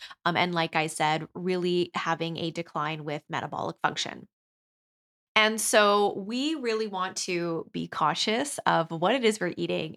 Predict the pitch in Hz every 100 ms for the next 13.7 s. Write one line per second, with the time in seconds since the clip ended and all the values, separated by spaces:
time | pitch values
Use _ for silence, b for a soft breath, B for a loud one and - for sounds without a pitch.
0 | - 233 - - 539 - 240 240 208 175
1 | - 180 175 175 170 170 165 - - -
2 | 165 175 170 - 175 302 - - 196 -
3 | 214 254 247 208 196 185 175 170 - 180
4 | 165 160 160 170 175 165 _ - B B
5 | _ - 170 180 180 185 - 190 190 175
6 | 160 165 156 196 - 202 196 - - 165
7 | 165 - 170 156 202 214 151 160 - 160
8 | 160 165 - 175 165 165 165 - _ -
9 | 190 185 180 170 165 165 180 202 - 180
10 | 175 170 170 156 - 190 165 - 220 214
11 | 190 180 - 175 175 170 196 180 - 175
12 | 175 - 185 185 180 175 170 170 175 -
13 | 170 165 160 175 - 165 170